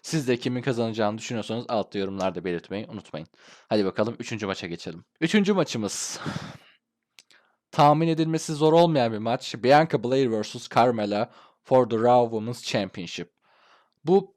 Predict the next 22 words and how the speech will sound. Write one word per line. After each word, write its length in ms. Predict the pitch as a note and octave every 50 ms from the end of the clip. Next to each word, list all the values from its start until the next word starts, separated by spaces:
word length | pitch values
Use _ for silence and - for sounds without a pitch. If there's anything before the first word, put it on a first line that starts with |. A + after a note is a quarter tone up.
| _ _
pay-per-view'a, 720 | - G3 F3 F3+ F3 - F#3 F3+ F3+ F#3 F#3 F#3+ G3 G3 F3+
e, 380 | - - C3 B2 B2 B2 B2+
kadınların 440 | B2 - C#3+ B2 C#3 C#3+ D3 D3+ D#3
şam-, 460 | D#3+ - - D#3 D3 D3 D3 C#3 C3
bütün 200 | C3+ - - E3+
şampiyonluk 560 | D#3 - - D#3+ D3 C#3+ - D3+ C#3+ D3 D3 -
kemerlerini 500 | - D#3 D3 C#3+ C#3 C#3 C#3 C#3+ C#3+ C#3+
neredeyse 360 | C#3 C#3 C3+ C#3 C3+ - C#3
koymuşlar. 580 | - - C3+ C3+ C#3+ D3 - - - G#2+ A2
Bir 80 | A2+ A#2
takdimi 440 | - C#3+ B2+ C3 - - C3 C3+ C3
koymamışlar. 680 | - B2 A2 G2+ F2+ F2+ - - - A#2 B2 C#3 - _ _ _ _ _ _ _ _ _ _ _ _ _ -
Raw 300 | G#2 A2+ A#2+ A#2 A#2 A2+
ve 60 | A2+ A2+
SmackDown'u 560 | - - A#2 A#2 A2+ - B2+ A#2 A#2 A#2 A2+
koymuşlar. 600 | - A#2+ A#2 A2+ A2 - - - G2 G#2 B2 - - - - _ _ _ -
Yani 260 | D3+ E3+ G#3 G#3+ F#3 C#3
biliyorsunuz, 760 | A#2 - - - C3+ E3 F3 E3+ E3+ F3 E3 D#3+ D3 D3+ -
e, 300 | B2 A#2+ A#2 A#2 A#2 G#2+
Bianca 400 | B2+ C#3 C#3+ D3 C#3+ - D#3+ C#3
Belair 320 | C#3 C#3+ D3 D3+ D3+ D3+ D3
versus, 600 | C#3+ C#3 - - D3 C#3 - - - - -